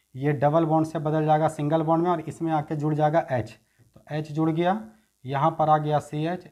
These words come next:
इसमें जुड़ जाएगा बी आर और इस जगह पर पहले से है सी एच थ्री। अब इसका अगर आईयूपीएसी नेम लिखेंगे तो काउंट करना होगा वन, टू, थ्री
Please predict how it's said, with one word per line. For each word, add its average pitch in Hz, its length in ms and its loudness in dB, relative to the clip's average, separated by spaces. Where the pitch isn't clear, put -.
इसमें 160 400 -2
जुड़ 147 220 0
जाएगा 147 340 0
बी 131 300 -4
आर 180 200 0
और 143 220 -10
इस 160 140 -2
जगह 143 260 0
पर 147 180 -4
पहले 147 340 -2
से 156 140 -8
है 139 180 -4
सी 143 240 -6
एच 208 280 -4
थ्री। 117 280 -2
अब 143 80 -6
इसका 143 240 -2
अगर 156 140 4
आईयूपीएसी 151 500 0
नेम 165 180 0
लिखेंगे 160 360 -2
तो - 80 -12
काउंट 156 320 -2
करना 156 260 2
होगा 151 260 2
वन, 151 360 2
टू, 151 280 -4
थ्री 147 280 -2